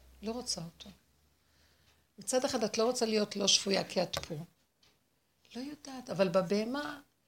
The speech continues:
אני הרגשתי שמשהו עוטף, והוא יסדר לי את המציאות. אני לא צריכה לחשוב בכלל.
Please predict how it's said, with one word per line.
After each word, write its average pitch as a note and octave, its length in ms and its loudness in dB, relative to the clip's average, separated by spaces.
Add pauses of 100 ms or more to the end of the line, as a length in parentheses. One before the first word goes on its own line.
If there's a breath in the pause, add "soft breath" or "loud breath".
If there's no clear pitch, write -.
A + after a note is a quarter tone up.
(300)
אני G3+ 280 -2 (120)
הרגשתי A#3+ 520 0
שמשהו A#3 840 2 (300)
עוטף, B3+ 600 0
והוא B3 260 2
יסדר E3 440 0
לי D#3 120 -2
את D#3+ 120 -6
המציאות. D3+ 420 -2
אני G3+ 180 0
לא G#3+ 120 -2
צריכה - 220 0
לחשוב - 360 0
בכלל. - 300 -4